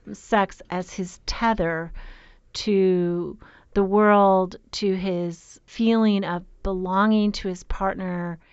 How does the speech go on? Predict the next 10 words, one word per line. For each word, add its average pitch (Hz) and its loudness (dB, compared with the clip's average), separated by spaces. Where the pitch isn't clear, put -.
And, 180 -2
you 220 2
know, 202 0
it's, - -6
it's - -6
deeply 262 4
important 185 -2
to 180 -6
him. - -12
But 254 4